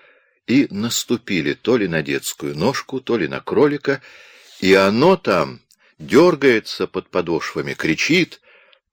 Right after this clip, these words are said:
а мы не слышим, захлебнулись. А уже что-то и от Ольды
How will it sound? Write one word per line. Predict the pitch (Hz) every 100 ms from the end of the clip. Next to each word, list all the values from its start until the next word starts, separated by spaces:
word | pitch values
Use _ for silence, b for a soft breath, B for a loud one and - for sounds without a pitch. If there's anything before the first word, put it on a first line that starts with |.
| _
а | - 82
мы | 110
не | 120
слышим, | - 92 90 - 76 62 - _ _ _
захлебнулись. | - 82 - 87 80 71 60 - - - _ _ _ _ _ _ _ _ _ _ _ _ _ _ _ _ _ _ _ _ _ _ _
А | 87
уже | 85 131 185
что-то | - 165 165
и | 156 127
от | 139 -
Ольды | 95 110 107 110 113